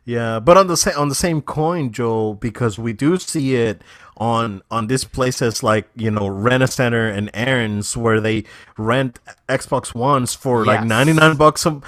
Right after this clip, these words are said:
Speaker 1: like, twenty-five bucks a week, and you end up paying, like, nine hundred dollars for the console. Guys, don't do that. Don't, don't. If you can't afford it,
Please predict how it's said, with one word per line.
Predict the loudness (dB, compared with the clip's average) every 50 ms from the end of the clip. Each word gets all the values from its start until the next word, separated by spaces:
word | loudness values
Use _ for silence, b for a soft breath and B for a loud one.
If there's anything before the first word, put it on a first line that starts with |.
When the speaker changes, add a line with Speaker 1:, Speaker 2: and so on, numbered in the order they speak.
| B B B
Speaker 1:
like, | -2 -2 0 2
twenty-five | 2 4 4 4 2 2 2 2 2 2
bucks | 0 -2 -2 -4
a | -6 -6
week, | -6 -6 -6 -6 -8 -8 -10 -20 B B B B
and | B -2 2
you | 4
end | 4 4 6 4
up | 2 2 2
paying, | 2 4 4 4 4 2
like, | 2 0 -2
nine | 0 2 4 4 4 6
hundred | 6 6 6 4 6 6
dollars | 6 6 6 6 4 0
for | -4 -6
the | -4 -2
console. | -2 -2 -2 -2 -4 -6 -6 B B B B B
Guys, | 0 2 4 4 2 0 -2
don't | 0 2 4 4 4 2 0 -2 -2
do | -2 0 0 2 2 2
that. | 0 0 -2 -4 -4 -4
Don't, | -2 -2 0 0 0 0 0 -2 -4 -6 -6
don't. | -4 -4 -2 -2 -2 -4 -6 -8 -12
If | -14 -10 -8 -8 -4 -4
you | -4 -4
can't | -2 -2 -2 0
afford | -2 -2 -2 -2 0 0 0 0
it, | 0 -2 -2 -4